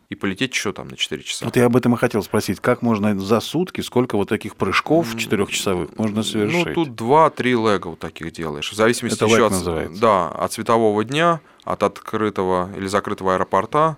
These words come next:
Speaker 2: Ну, то есть за сутки, если человек привычен, если человек уже обучен, тысячу двести километров дать можно.
Speaker 1: Больше, до двух тысяч спокойно можно дать.
Speaker 2: Даже до двух тысяч можно.
Speaker 1: Опять же, все зависит еще от самолета. Есть самолет, который летает со скоростью пятьсот километров в час,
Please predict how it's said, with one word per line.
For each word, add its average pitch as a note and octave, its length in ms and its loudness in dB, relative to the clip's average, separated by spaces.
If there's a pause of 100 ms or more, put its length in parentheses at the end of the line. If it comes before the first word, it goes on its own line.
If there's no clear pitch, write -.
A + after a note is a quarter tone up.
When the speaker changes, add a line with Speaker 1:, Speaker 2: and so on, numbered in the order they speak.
(100)
Speaker 2:
Ну, A#2 120 4
то C#3 120 6
есть A#2 120 4
за A2+ 140 6
сутки, - 420 -2
если F#2+ 680 0 (280)
человек A2 300 0
привычен, B2+ 560 2
если G2 220 -4
человек F#2 420 -2
уже F2+ 220 0
обучен, A2 500 0
тысячу A2+ 460 -4
двести G#2 380 0
километров G2 680 0
дать G2+ 240 0
можно. D#2 380 -6 (240)
Speaker 1:
Больше, F3 380 0
до G#2+ 200 -2
двух D3 200 -8
тысяч - 320 -8
спокойно G2+ 440 -4
можно E2+ 340 -14
дать. D#2 100 -8
Speaker 2:
Даже A#2 180 2
до G#2+ 140 4
двух F2+ 240 -4
тысяч - 280 -8
можно. A2 120 2
Speaker 1:
Опять D3+ 160 6
же, A2 80 -4
все C3+ 240 -2
зависит A#2 280 2
еще G#2+ 160 0
от G2+ 60 -8
самолета. G#2 460 0
Есть G#2 200 -4
самолет, G#2+ 340 0
который G2 260 -6
летает G2+ 280 -2
со G2+ 100 0
скоростью - 360 -4
пятьсот - 280 -2
километров F#2 480 0
в - 40 -12
час, - 320 -10